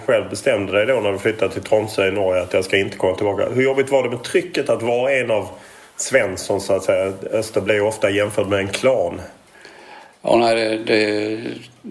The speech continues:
Speaker 2: jag tyckte att det blev lite för mycket på slutet och det var därför jag bestämde mig att, eh, att, eh,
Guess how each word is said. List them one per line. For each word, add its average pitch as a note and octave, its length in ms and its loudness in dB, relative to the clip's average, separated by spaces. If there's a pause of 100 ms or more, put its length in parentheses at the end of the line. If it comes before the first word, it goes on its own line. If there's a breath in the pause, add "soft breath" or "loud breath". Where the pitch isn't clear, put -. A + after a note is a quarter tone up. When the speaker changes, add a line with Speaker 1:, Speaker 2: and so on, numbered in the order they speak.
(100)
Speaker 2:
jag A#2+ 160 2
tyckte B2+ 240 4
att G#2 80 -4
det C3 60 2
blev G#2+ 220 2
lite G2+ 240 0
för G2+ 80 -2
mycket G2+ 400 0
på G2 80 -4
slutet G2 460 0
och F#2+ 100 2
det F#2 60 0
var F#2+ 120 0
därför F#2+ 340 0
jag F#2 220 -2
bestämde - 400 0
mig G1+ 220 -4
att, G1+ 260 -8
eh, G#1+ 80 -2 (520)
att, - 220 -4
eh, G1+ 80 -4